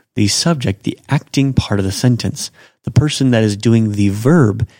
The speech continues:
in the sentence is marked with wa. The topic, the Japanese in the sentence, would be, excuse me, would be ga. Sorry, it's very early in the morning here where I'm at.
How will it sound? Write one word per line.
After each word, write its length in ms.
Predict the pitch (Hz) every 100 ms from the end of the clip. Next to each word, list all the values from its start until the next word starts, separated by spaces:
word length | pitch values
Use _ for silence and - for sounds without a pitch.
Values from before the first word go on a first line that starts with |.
| _
in 160 | - 104
the 120 | 92
sentence 560 | - 92 92 101 117 - - -
is 160 | 175 156
marked 320 | 117 107 -
with 180 | 110 - _ _ _
wa. 340 | - 107 92 107 _ _ _ _ _ _ _ _ _ _ _ _ -
The 100 | 98
topic, 640 | - - 196 - 110 - _ _ _ _
the 360 | 117 107 98 95 _ 120
Japanese 680 | 110 101 - 104 147 165 160
in 160 | -
the 80 | 95
sentence, 640 | - 92 95 123 147 - - _ _ _ -
would 140 | 170
be, 340 | 202 175 156 _ _ _ _ _ _ _ -
excuse 320 | 117 - 139 120
me, 140 | 110 _ _ _ _ _ _ _ _ _ _ _ _ _ _ _ -
would 140 | 117
be 260 | 107 104 104 _ _ _ _
ga. 300 | 107 92 92 _ _ _
Sorry, 240 | - 110 92
it's 80 |
very 200 | 101 110 -
early 320 | 110 104 95
in 60 | 92
the 80 | 95
morning 320 | 95 95 98
here 240 | - 101
where 100 | -
I'm 140 | -
at. 120 | -